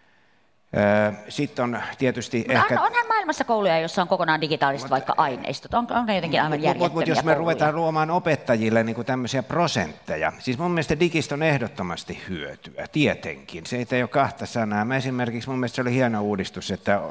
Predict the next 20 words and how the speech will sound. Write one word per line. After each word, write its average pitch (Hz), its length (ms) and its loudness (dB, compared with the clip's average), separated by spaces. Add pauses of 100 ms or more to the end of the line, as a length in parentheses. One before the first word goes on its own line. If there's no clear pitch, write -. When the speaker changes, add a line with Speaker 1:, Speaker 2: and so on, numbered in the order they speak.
Speaker 1:
ylioppilaskirjoitukset 87 1040 -6
digitalisoitiin 87 760 -4
ja 104 100 2
niin 113 220 4
edelleen 95 340 2
ja 98 100 2
niin 98 220 -2
edelleen. 76 420 -6 (400)
Mutta 120 260 0
näillä 143 340 4
niin 127 260 0
kun, 123 420 -2 (280)
tietyillä 156 400 2
piireillä 117 440 4
rupesi 117 280 -2
keulimaan 107 600 2
tää 92 240 2
homma 101 320 -2
sillä 98 300 0
tavalla. 95 440 2